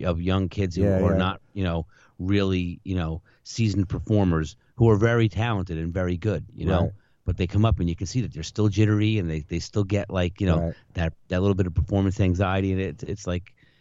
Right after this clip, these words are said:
Speaker 1: it's cool to see that kind of nervous energy, that re-, refreshing vibe of, it's not like, there's no complacency there, you know?
Speaker 2: Right. And I'm sure, like, you, as a veteran musician,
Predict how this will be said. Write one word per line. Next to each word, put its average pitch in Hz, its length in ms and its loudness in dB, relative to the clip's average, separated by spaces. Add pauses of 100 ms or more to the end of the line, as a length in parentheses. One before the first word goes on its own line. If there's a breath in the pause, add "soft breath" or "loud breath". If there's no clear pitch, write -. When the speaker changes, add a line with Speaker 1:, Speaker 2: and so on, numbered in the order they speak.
(140 soft breath)
Speaker 1:
it's - 140 -4
cool 127 320 10
to 92 120 -10
see 113 220 -6
that 85 220 -4
kind 92 200 -4
of 85 160 -4
nervous 92 400 -2
energy, 90 380 -2
that 78 200 -8
re-, 82 220 -6
refreshing 87 800 -2 (360 soft breath)
vibe 87 540 0
of, 80 160 -6
it's - 300 -14
not 92 360 -2
like, 85 300 -6 (300)
there's 92 120 -6
no 107 120 2
complacency - 680 4
there, 76 240 -12
you 78 140 -12
know? 82 160 -2
Speaker 2:
Right. 92 300 2 (260 soft breath)
And 117 160 0
I'm 123 120 0
sure, 147 460 0
like, 101 240 -4
you, 104 540 2
as 95 180 0
a 101 80 -2
veteran 104 640 0
musician, 90 520 -4